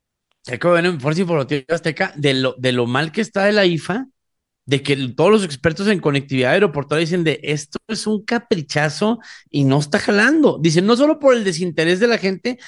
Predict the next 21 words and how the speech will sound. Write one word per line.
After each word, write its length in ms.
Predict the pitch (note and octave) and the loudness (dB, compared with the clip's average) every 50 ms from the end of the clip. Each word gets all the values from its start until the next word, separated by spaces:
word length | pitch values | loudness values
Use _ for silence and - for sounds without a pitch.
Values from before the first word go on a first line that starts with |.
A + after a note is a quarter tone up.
| - - - | -20 -16 -4
sino 280 | - - E3+ E3+ D#3+ C#3+ | 0 2 4 4 4 2
porque 260 | D#3 E3 C#3+ - D#3 | 0 0 0 0 0
realmente 600 | C#3 D3 E3 F#3 G#3+ A3 A3+ A#3 A3 - A#3+ A3+ - - | 2 2 2 2 2 2 2 0 0 -2 -4 -4 -4 -2
no 260 | A3 F#3 F#3 G3+ G3+ | 0 2 2 2 0
tiene 280 | - F3+ F#3+ G3+ A#3 A3+ | 0 0 0 0 0 0
conectividad". 640 | - A#3 G3+ D#3+ - D3 B2 A#2 C3 F3+ B3 D4+ D4 _ _ _ _ _ _ _ _ _ _ _ _ _ _ _ _ | -2 -2 -4 -4 -4 -8 -8 -6 -6 -8 -8 -8 -10 _ _ _ _ _ _ _ _ _ _ _ _ _ _ _ _
Entonces, 260 | - F#3+ G#3+ - - - - - - - _ _ _ - | 2 2 2 0 -2 -10 -20 -20 -20 -20 _ _ _ 2
lo 200 | F3+ E3+ E3 D#3 | 4 4 4 2
que 80 | F#3 | 2
te 100 | D#3 F#3 | 2 4
digo 100 | G3+ A#3 | 6 6
yo 140 | A#3+ A#3+ A#3+ | 6 6 6
es 80 | A#3 - | 4 2
que 140 | A#3 - - | 0 0 0
en 160 | - E3+ E3 | 0 0 2
estas 360 | F3 G3 F#3 - - C4 C4+ C4 | 2 0 0 -2 -2 -2 -2 -2
se-, 220 | - - G#3+ - | -4 -4 -4 -4
van 340 | - D#3 F3+ A3 A#3 A#3 A3 | -2 0 0 2 0 0 2
dos 220 | G3+ B3 C4+ C4 - | 4 4 4 4 2
semanas 500 | - C#4 B3 C#4 C#4 B3+ A3+ G3+ D#3+ F#3+ | 2 2 4 4 4 4 2 2 0 -2
apenas 520 | F#3+ F3+ B3 A#3 F#3+ D3 B2 - - | -2 -2 -2 -2 -2 -4 -8 -12 -18